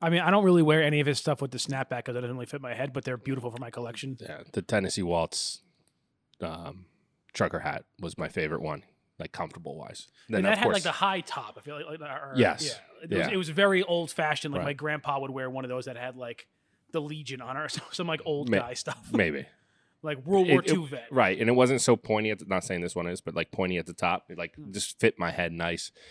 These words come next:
Speaker 2: And of course, I had to wear it outside, doing work outside, and completely ruined it. So
Speaker 1: I might still have mine on my shelf.
Speaker 2: Well, it's, you have your collection now.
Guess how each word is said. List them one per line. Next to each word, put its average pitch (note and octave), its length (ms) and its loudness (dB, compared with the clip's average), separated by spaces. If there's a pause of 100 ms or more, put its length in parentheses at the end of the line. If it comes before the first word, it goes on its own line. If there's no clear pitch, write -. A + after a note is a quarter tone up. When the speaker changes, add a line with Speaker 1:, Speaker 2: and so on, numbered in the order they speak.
(160)
Speaker 2:
And E2 80 -2
of E2 100 -2
course, F2 280 2
I E2+ 80 0
had E2 160 0
to E2 80 -2
wear E2 200 2
it D#2+ 80 0
outside, D#2 460 0 (140)
doing D#2 240 -4
work D#2+ 180 -4
outside, D#2+ 400 -4
and D2 160 -14 (140)
completely E2 400 -6
ruined E2 320 -4
it. - 160 -4
So - 300 -10 (140)
Speaker 1:
I - 60 -14
might F#3+ 140 -10
still F3 160 -10
have D3 120 -10
mine C#3 200 -14
on A2+ 40 -18
my G#2+ 120 -20
shelf. B2 260 -16 (500)
Speaker 2:
Well, D#2+ 180 -2
it's, - 180 -10
you F#2+ 180 -4
have E2+ 160 0
your D2+ 80 -8
collection F#2 400 -2
now. C#2 280 -14